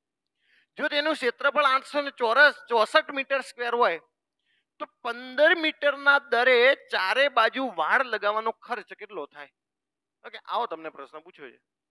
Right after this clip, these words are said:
ભાઈ વાડ લગાવી એનો મતલબ તમે શોધશો શું? ક્ષેત્રફળ શોધશો.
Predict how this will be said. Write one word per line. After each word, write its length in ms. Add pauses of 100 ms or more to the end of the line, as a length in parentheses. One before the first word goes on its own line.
(1300)
ભાઈ 80
વાડ 360
લગાવી 380
એનો 140
મતલબ 240
તમે 200
શોધશો 500
શું? 220 (1800)
ક્ષેત્રફળ 440
શોધશો. 440